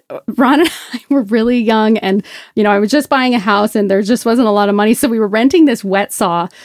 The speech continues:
for a specific, like, we had to have it back by ten P M to, um, Home Depot. And it, it's this, it's pretty intense, you know, and it's got water running and it was out in the backyard and it's getting darker and darker. And so we're like, we're so close,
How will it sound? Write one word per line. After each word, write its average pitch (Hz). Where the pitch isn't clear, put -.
for 214
a 185
specific, 254
like, 226
we 277
had 320
to 339
have 277
it -
back -
by 190
ten 240
P 220
M 180
to, 180
um, 165
Home 185
Depot. 165
And 170
it, 202
it's -
this, -
it's -
pretty 403
intense, 285
you 233
know, 214
and 214
it's -
got 196
water 262
running 240
and 196
it -
was 202
out 214
in 214
the 233
backyard 202
and 190
it's 190
getting 240
darker 202
and 196
darker. 185
And 190
so 180
we're 190
like, 180
we're 220
so 277
close, -